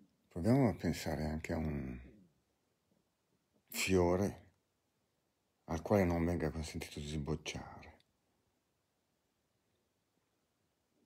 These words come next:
Stiamo sempre parlando di amore. Pensiamo all'amore e torniamo a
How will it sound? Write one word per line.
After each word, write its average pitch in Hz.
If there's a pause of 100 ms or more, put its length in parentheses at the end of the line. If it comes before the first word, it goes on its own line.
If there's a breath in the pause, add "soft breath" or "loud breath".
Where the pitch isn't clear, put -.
(120)
Stiamo 107
sempre 98
parlando 92
di 90
amore. 87 (840 loud breath)
Pensiamo 135
all'amore 85 (840)
e 85
torniamo 85
a 69